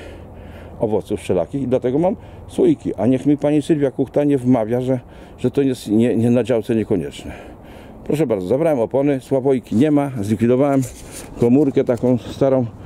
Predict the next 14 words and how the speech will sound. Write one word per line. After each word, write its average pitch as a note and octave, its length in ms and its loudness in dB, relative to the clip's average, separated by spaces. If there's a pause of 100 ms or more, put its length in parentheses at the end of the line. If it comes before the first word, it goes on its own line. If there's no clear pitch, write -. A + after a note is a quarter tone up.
(320)
więc, A#2 180 4
bo F#2+ 160 2
była G#2+ 200 2
nieładna, A#2 440 2
no. G#2 140 2 (580)
Nie D#3+ 120 4
jest D#3 180 0
mi D3+ 100 4
potrzebna C#3 440 0
już, G2 140 0
bo G2+ 120 2
teraz G2 240 2
mam F#2+ 120 0
przecież - 280 -4